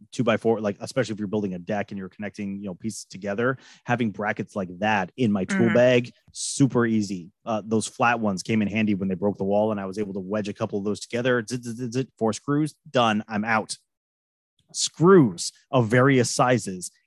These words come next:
Speaker 1: in my tool bag, just inside a little, um, you know, like a peanut butter jar or something with a cap so they don't fall out. Um, but I have them ready to go, uh, for doing those easy repairs. Uh, zip ties, big one.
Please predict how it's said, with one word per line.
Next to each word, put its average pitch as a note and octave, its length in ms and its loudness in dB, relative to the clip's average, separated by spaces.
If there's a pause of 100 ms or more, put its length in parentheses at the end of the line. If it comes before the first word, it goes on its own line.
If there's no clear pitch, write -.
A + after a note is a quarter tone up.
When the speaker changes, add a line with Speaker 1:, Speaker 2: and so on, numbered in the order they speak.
(100)
Speaker 1:
in C3+ 140 6
my A#2+ 160 4
tool B2+ 280 4
bag, G2 480 4 (200)
just A#2 160 -6
inside B2 480 -2
a A#2 80 -2
little, A2 480 4
um, G2 300 -4
you A2+ 80 -4
know, G#2+ 60 0
like G2 100 -2
a F#2+ 60 -10
peanut A#2+ 260 -8
butter F#2+ 160 -8
jar F#2 320 -4
or F2+ 60 -6
something A2+ 240 -6
with A#2 100 -4
a A2+ 40 -6
cap G#2 300 -6
so - 80 -10
they G2+ 60 0
don't G#2 220 0 (140)
fall A2+ 200 0
out. F2+ 280 0 (440)
Um, G#2+ 280 -2
but G#2 220 2 (100)
I A2+ 100 -2
have G2+ 220 0
them F#2+ 160 0
ready G#2 220 4
to G2 60 2
go, A2+ 420 6 (1000)
uh, F#2+ 180 -4 (200)
for A2 400 6
doing G#2+ 200 4
those G2 160 2
easy G2+ 200 0
repairs. F#2+ 520 -6 (240)
Uh, G#2+ 160 2 (100)
zip A#2 340 0
ties, F2+ 540 -4 (640)
big C#3+ 240 2
one. F#2+ 460 -4